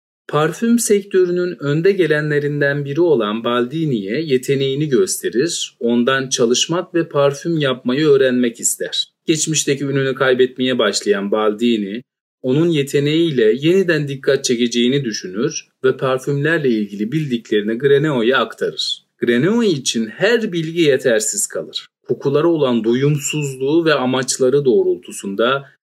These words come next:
parfüm imalatının ana vatanı olarak belirtilen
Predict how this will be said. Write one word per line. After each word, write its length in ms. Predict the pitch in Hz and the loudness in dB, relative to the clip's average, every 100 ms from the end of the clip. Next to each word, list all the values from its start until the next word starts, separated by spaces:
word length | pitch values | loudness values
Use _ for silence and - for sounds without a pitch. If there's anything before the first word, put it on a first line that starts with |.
| _ _ | _ _
parfüm 420 | 135 135 139 185 175 | 0 0 0 -4 -4
imalatının 1040 | 147 127 123 117 113 110 - 117 113 110 | -2 0 2 2 0 -2 -4 -4 -4 -8
ana 260 | 117 127 170 | -4 0 2
vatanı 320 | 165 160 160 | 0 0 0
olarak 500 | 165 123 104 98 - | 2 2 2 0 -2
belirtilen 800 | 107 104 98 - 101 117 147 156 | -2 0 -2 -2 -2 -2 -2 -8